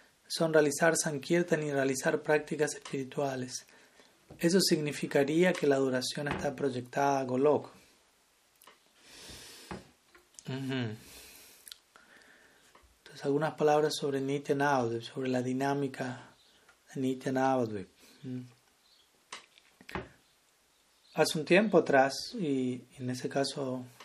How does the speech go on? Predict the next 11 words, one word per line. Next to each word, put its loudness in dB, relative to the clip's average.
lo, -2
lo, 0
lo, -2
lo -4
comparto 2
como 0
una 4
recomendación 0
para 0
mayor 2
detalle, 4